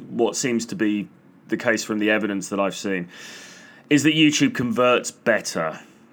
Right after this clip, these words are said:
as a sales, uh, you know, as part of a sales funnel than perhaps Instagram does. And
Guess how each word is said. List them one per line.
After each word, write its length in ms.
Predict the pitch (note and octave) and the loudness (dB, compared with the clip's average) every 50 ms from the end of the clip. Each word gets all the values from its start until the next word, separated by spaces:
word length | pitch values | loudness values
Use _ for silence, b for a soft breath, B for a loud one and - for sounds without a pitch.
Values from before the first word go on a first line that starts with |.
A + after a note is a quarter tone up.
| - - - - - - | -20 -20 -20 -8 -2 2
as 380 | G#2+ G#2+ G2+ G2+ G2 F2+ - - - | 4 4 4 4 2 0 -2 -2 0
a 400 | G2 F#2+ F#2 F#2 F#2 F2+ F2 F2 - - _ _ _ _ _ | 0 2 2 2 0 0 -2 -4 -6 -12 _ _ _ _ _
sales, 760 | - - - A2 F#2+ F#2+ F#2 F2 E2+ F2 E2+ - - - - - _ - - | -6 -2 0 2 2 2 2 0 -2 -4 -6 -8 -12 -14 -16 -20 _ -14 -10
uh, 220 | - B1+ B1 G#1+ - - | -8 -6 -6 -6 -6 -6
you 120 | D#2+ F2 | -4 -4
know, 120 | E2+ D#2 | -2 -2
as 80 | D#2+ D#2+ | -4 -2
part 180 | - A2 G2 F2+ | -2 -2 -2 -2
of 60 | E2+ | -2
a 40 | E2+ | -4
sales 440 | - - F#2 F2+ F2+ E2+ E2+ E2+ | -2 -2 0 0 0 -2 -4 -4
funnel 300 | - - F2 E2 E2 D#2+ D#2 | -4 -4 -4 -4 -4 -6 -8
than 180 | D2+ E2+ E2 | -6 -8 -8
perhaps 320 | D#2+ - E2+ E2 D#2 - - | -8 -6 -6 -6 -6 -6 -8
Instagram 520 | E2+ E2+ - - - - D#2+ D#2+ D#2 D#2 | -10 -10 -10 -12 -12 -10 -10 -8 -8 -8
does. 320 | D2+ D2 D2 D2 - - B B B B B B B B B - | -8 -6 -6 -8 -10 -12 B B B B B B B B B 4
And 360 | B2+ A#2+ A#2+ A2+ A2+ A2 G#2+ | 6 6 6 6 4 2 0